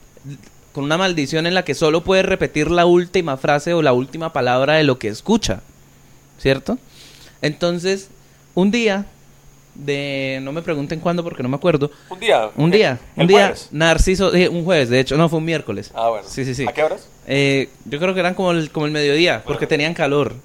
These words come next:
Speaker 1: Salió Narciso de, de no me acuerdo dónde, y el man iba por ahí, ¿cierto? Narciso era un man bellísimo, así musculoso, así, así como Felipe.
Speaker 2: Así como Felipe.
Speaker 1: <laughs> Sí.
Speaker 2: Bueno.
Speaker 1: El man, el, el man salió así, sí,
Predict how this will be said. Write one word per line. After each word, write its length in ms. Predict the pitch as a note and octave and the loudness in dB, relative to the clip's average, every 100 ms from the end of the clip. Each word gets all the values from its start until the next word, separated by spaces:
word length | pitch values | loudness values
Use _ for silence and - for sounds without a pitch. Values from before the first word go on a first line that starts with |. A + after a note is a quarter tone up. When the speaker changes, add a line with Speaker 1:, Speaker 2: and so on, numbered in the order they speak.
| - - | -18 -2
Speaker 1:
Salió 380 | D3 C#3 D3 D#3 | 0 2 2 2
Narciso 540 | F3 - G#3 F#3+ G3 | 0 2 0 2 2
de, 200 | F3+ C#3+ | 2 0
de 280 | C#3+ C#3 C3+ | 2 2 2
no 100 | D3 | -2
me 60 | |
acuerdo 240 | E3 F#3 F#3+ | -4 -2 0
dónde, 280 | F#3+ F3+ - - - - - - - | 2 2 -2 -12 -20 -20 -20 -20 0
y 260 | F#3 F#3+ F#3 | 4 6 4
el 120 | F3 | 4
man 180 | F3+ G#3 | 0 2
iba 160 | A#3+ | 2
por 120 | A#3 A3 | 4 4
ahí, 140 | C#4 - _ - - | 2 -2 _ -20 -10
¿cierto? 300 | G#3 G#3 F4+ - | -10 -10 -14 -2
Narciso 380 | C#3+ C#3+ C3 | 2 2 0
era 100 | D3 | -2
un 80 | D#3 | 0
man 420 | D#3+ D#3+ E3 E3 - - | 2 2 2 -2 -6 -2
bellísimo, 640 | D#3+ E3 G3 G3 G3+ F#3+ D#3+ | 2 4 2 2 2 4 2
así 440 | D3+ D#3 D#3+ E3 | 0 0 2 4
musculoso, 800 | E3+ F3 - D3+ C#3 C#3 D3 D#3+ | 4 0 0 -2 0 2 2 0
así, 200 | D3 E3+ | 0 0
así 200 | G3 A3+ | -2 -4
como 180 | C4 A#3+ | -6 -4
Felipe. 260 | G#3 - - | -6 -4 -6
Speaker 2:
Así 140 | G3 | -4
como 200 | C4+ B3 | 2 4
Felipe. 180 | F#4+ D4 - C4+ B3+ | 6 6 6 4 4
Speaker 1:
<laughs> 260 | B3 A#3+ | 2 2
Sí. 220 | - E3 | 0 -4
Speaker 2:
Bueno. 220 | D3+ C4 C#4 - - | -2 -8 -10 -14 -2
Speaker 1:
El 120 | F#3+ F#3+ | 2 4
man, 260 | G#3+ B3+ | 4 4
el, 160 | C#4 B3+ | 2 2
el 80 | G3+ | 2
man 160 | G#3+ | 2
salió 280 | C4 C4 B3 | 2 2 4
así, 420 | A#3 A#3 A3+ A3 | 2 0 -2 -4
sí, 300 | G#3+ B3+ D#4+ | 2 4 4